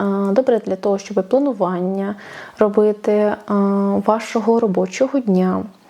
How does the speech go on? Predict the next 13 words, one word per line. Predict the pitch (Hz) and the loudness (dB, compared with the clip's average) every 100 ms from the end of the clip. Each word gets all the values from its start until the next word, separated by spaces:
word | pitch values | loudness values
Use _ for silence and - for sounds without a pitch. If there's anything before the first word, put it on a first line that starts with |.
| - - - - - - - | -18 -16 -12 -10 -10 -10 -2
е, | 202 190 | 0 2
розпорядок | 208 262 - 254 226 214 202 | 0 2 2 2 2 2 0
дня, | 202 190 185 185 | 2 2 0 -2
складати | - - 240 220 220 247 | -8 -2 0 2 2 -2
списки | - - 208 190 196 - 202 208 208 | -10 -4 0 0 -2 -6 -6 -6 -4
певні, | - 190 190 185 196 202 - _ _ - | -2 0 0 0 -2 -6 -12 _ _ 0
е, | 196 190 | 2 4
різні. | 190 190 196 190 185 233 - - - - - - | 4 2 0 -2 -2 -6 -12 -12 -10 -8 -6 0
Е, | 202 190 196 | 2 2 2
консультації, | 233 233 233 285 320 349 - 254 254 262 262 - - | 2 2 2 2 0 -2 0 2 4 2 0 -2 -4
е, | 220 208 208 202 208 | 0 2 4 4 4
з, | 202 202 202 220 | 2 2 4 4
е, | 220 220 | 4 0